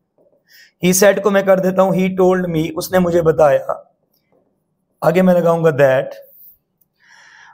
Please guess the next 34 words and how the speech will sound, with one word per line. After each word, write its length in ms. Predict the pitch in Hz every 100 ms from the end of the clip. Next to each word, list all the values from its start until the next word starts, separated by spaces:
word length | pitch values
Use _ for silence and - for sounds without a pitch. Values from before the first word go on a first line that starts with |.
| -
अब 100 | 180
यहां 180 | 196 214
पर 160 | 220
you 300 | 196 214 208
है, 240 | 156 135 - - _ -
सेकंड 440 | - 202 202 208
पर्सन, 440 | 185 165 165 143 143
सेकंड 360 | - 185 208 202
पर्सन 320 | 202 208 196
हमेशा 460 | 175 185 196 196 208
ऑब्जेक्ट 540 | 202 180 170 139 196 -
से 160 | 190
चेंज 280 | 185 180 165
होता 200 | 160 165
है। 60 | 170
ऑब्जेक्ट 480 | 170 147 175 190 185
जो 100 | 180
है 60 |
वो 120 | 175
यहाँ 140 | 170 165
पर 160 | 175
me 120 | 170 180
यूज़ 400 | 190 165 156 156
हुआ 120 | 143
है, 120 | - _ - - -
तो 60 |
हम 120 | 175 180
यहाँ 140 | 180
पर 160 | 185 185
क्या 180 | 185
यूज़ 280 | 175 170 165
करेंगे? 420 | - 156 156 170 180 - 156
I 140 | 131
करेंगे। 460 | 143 131 117 127 -